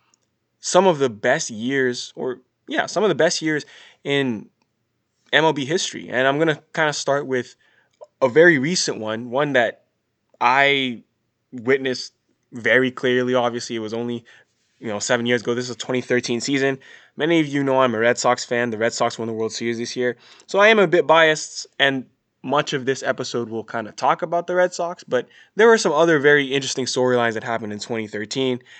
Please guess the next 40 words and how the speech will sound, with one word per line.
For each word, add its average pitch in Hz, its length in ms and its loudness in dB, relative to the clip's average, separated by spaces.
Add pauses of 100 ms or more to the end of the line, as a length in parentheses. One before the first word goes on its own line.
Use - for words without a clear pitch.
(100)
that 143 120 -2
made 151 180 6
that 135 100 8
a 131 40 6
very 123 200 4
special 123 340 -2
year 113 280 -2
in 110 100 -4
Major 107 240 -8
League 101 140 -12
Baseball. 107 480 -10 (960)
So - 140 -4
let's 151 160 2
just - 140 -6
kinda 139 160 2
go 120 160 -2
over 113 160 -2
what 107 100 -8
happened. 113 300 -10
Well, 127 200 0 (560)
right 170 160 4
from 165 120 -6
the 139 80 -2
top, 123 320 -4
the 131 60 -4
Red 139 180 0
Sox 143 240 2
defeated 127 280 -6
the 120 60 -8
Cardinals 120 480 -2
in 110 60 -10
six - 340 -8
games 120 400 -2
to 120 100 -10
win 113 120 -6
the 110 60 -8
World 110 220 -6
Series 117 360 -6
that 113 180 0
year. 117 360 -6